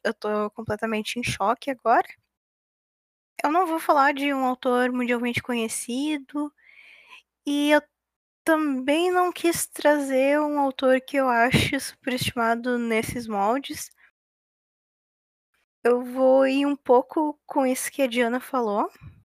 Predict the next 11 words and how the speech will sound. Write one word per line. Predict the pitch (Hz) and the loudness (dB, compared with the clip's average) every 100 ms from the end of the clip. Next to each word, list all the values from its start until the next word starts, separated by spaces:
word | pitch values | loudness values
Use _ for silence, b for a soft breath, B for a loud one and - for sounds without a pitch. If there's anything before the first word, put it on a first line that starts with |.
| _ B B _ | _ B B _
Eu | 226 | 0
escolhi | 254 - - 285 262 269 | 0 -2 -2 -2 0 0
o | 269 - | -2 -10
queridíssimo | - 320 269 226 240 - - 285 | -6 -2 -2 -4 -4 -4 -4 -6
Caio | - 233 240 | 0 2 0
Fernando | - 269 247 233 247 | -2 -4 -2 0 -2
Abreu, | 233 196 190 311 _ _ _ _ _ _ _ | -2 -2 -2 -2 _ _ _ _ _ _ _
é | 254 | -2
um | |
escritor | 240 - 254 254 233 | 0 -4 -4 0 2
gaúcho | 233 226 214 339 - 427 | 4 2 0 -4 -6 -8